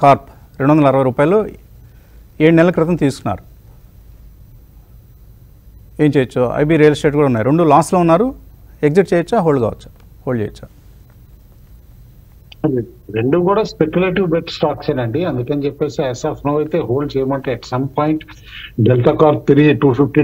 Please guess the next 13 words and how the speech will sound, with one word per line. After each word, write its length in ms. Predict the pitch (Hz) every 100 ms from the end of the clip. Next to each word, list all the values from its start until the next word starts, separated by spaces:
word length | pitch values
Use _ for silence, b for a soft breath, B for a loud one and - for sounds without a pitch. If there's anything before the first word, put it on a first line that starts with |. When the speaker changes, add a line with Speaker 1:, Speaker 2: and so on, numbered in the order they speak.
| 139
Speaker 2:
టూ 60 | 127
సిక్స్టీ 260 | 135 - 151
అయితే 160 | 143 165 139
అటెంప్ట్ 280 | - 139 -
చేస్తుంది. 360 | 131 123 - 135 117
ఎందుకంటే 300 | 127 147 156 123
రిజల్ట్స్ 300 | 117 143 -
కూడా 100 | 165 139
వచ్చేసినాయి. 440 | - 143 120 135 123
డిసెంబర్ 360 | 117 131 127 123 120 B B B - 127
have 140 | 131 147
been 120 | 156
extremely 440 | 135 - 156 151